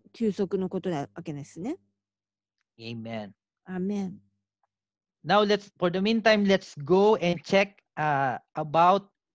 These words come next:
Speaker 2: the first day, the Sunday.
Speaker 1: さて、じゃあ日曜日はどういうふうになっていたかということに関して、この、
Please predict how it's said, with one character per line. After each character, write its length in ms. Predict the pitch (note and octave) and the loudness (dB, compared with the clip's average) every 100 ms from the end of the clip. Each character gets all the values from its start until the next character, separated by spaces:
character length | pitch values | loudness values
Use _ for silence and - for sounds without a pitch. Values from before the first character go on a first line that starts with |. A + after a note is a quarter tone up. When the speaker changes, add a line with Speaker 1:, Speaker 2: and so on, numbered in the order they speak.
| _ _ _ _ _ _ _ - C#3+ _ | _ _ _ _ _ _ _ -16 -16 _
Speaker 2:
the 200 | D#3 C#3+ | -10 -8
first 520 | C#3 F3 F#3+ G3 - C#3 | -6 0 0 0 -8 -2
day, 340 | D#3+ F#3 F3+ | 0 0 -2
the 80 | C#3+ | -6
Sunday. 640 | E3 G3+ A#3+ A#3 C#3+ G2+ G2 _ _ _ _ _ _ _ _ _ _ | 0 2 2 2 0 -2 -10 _ _ _ _ _ _ _ _ _ _
Speaker 1:
さ 140 | C#4+ | -10
て、 200 | C4+ C4 | 2 2
じ 100 | A#3 | 4
ゃ 40 | B3+ | 2
あ 40 | |
日 400 | A#3 B3+ - - | 2 -2 -2 2
曜 160 | A4+ D#4 | 4 4
日 140 | G#3 | 4
は 160 | F#3 G3 | 4 6
ど 120 | A3 | 4
う 60 | |
い 60 | G#3 | 4
う 20 | |
ふ 60 | G3 | 0
う 60 | |
に 120 | F3 F3 | -4 -4
な 140 | G3+ | -6
っ 20 | |
て 100 | G#3 | -6
い 60 | F3+ | -6
た 100 | G3 | -6
か 220 | - A#3+ | -4 -6
と 120 | A#3+ | -4
い 100 | A3 | -4
う 60 | A3 | -4
こ 120 | A#3 | -6
と 80 | A#3+ | -8
に 140 | A3 | -10
関 240 | C4 A#3+ A3+ | -6 -6 -6
し 40 | |
て、 220 | - B3+ | 0 -2
こ 140 | B3+ | 0
の、 100 | G3+ | -6